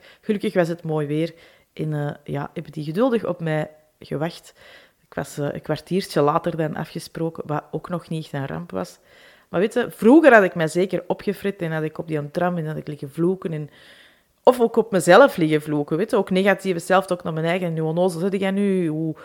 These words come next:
dom van u, en je hebt dat niet gezien, en je moet beter opletten, en zie, dat komt ervan, als je zo verdiept bent in een luisterverhaal, en je kunt dat beter niet meer doen, en focussen," en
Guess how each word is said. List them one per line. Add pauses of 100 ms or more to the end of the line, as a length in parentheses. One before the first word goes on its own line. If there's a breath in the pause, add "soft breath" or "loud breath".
(220 loud breath)
dom
van
u,
en
je
hebt
dat
niet
gezien,
en
je
moet
beter
opletten,
en (340 soft breath)
zie,
dat
komt
ervan,
als
je
zo
verdiept
bent
in
een
luisterverhaal,
en
je (380 soft breath)
kunt
dat
beter
niet
meer
doen,
en
focussen,"
en